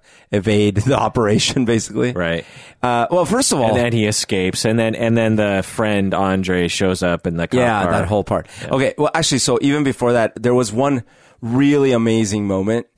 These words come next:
Speaker 1: which I realize is, is sorta, uh, uh, you know, you're probably gonna talk about this, but it's when he's getting hypnotized the first time, and she, her voice drops low, and she's go-, and she's like, "Fall."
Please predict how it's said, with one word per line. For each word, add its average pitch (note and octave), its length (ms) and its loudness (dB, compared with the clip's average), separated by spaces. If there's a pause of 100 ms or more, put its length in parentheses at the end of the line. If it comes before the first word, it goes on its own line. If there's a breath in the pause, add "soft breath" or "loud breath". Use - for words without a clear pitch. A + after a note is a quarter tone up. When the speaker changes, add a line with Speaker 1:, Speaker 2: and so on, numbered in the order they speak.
(280 soft breath)
Speaker 1:
which A#2 300 -2
I B2+ 80 -2
realize B2+ 540 0
is, - 440 -2
is G2 280 -6
sorta, F#2+ 600 0 (440 soft breath)
uh, E2 380 -4 (140)
uh, G#2 340 0
you G2+ 120 -4
know, F2+ 360 -6 (100)
you're G#2+ 220 0
probably G2+ 240 -2
gonna F#2 120 -4
talk G#2+ 220 -4
about F2 160 -4
this, E2 160 -10
but - 160 -4
it's A#2 180 -4
when C3 100 0
he's A2+ 180 -4
getting D3 240 -2
hypnotized A#2 580 -4
the F#2 80 -6
first - 260 -4
time, A#2 240 -4 (840 soft breath)
and G#2 520 -2 (380 soft breath)
she, A2+ 560 0 (120)
her A#2 220 0
voice G#2+ 400 0
drops G2 440 -2
low, E2+ 300 0
and D#2+ 100 -4
she's - 180 -8
go-, C#2+ 220 -8
and - 80 -6
she's - 160 -6
like, F2 160 -8
"Fall." D2 720 -6